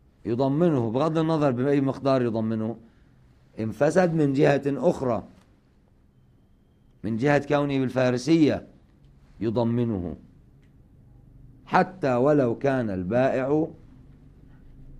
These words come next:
صادقاً ومالكاً على ما بينا. فكل المغرومات أو كل الغرامات والضمانات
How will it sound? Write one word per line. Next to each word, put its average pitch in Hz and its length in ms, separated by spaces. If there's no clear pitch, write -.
صادقاً 151 640
ومالكاً 107 680
على 87 200
ما 80 140
بينا. 71 320
فكل 175 520
المغرومات 101 760
أو 101 120
كل 120 260
الغرامات 87 640
والضمانات 85 760